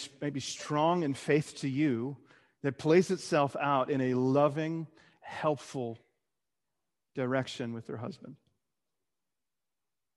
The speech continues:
We pray that above all these things that you would be honored and glorified,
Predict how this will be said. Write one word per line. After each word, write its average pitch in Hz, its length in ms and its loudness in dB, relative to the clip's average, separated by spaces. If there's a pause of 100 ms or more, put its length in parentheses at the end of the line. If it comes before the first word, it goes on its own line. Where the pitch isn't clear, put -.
(1400)
We 131 80 -8
pray 147 200 6
that 139 120 4
above 131 220 2
all 147 140 8
these 165 200 6
things 123 280 -2
that 131 100 0
you 139 140 2
would 147 100 2
be 131 140 2
honored 147 380 4
and 127 140 0
glorified, 131 760 0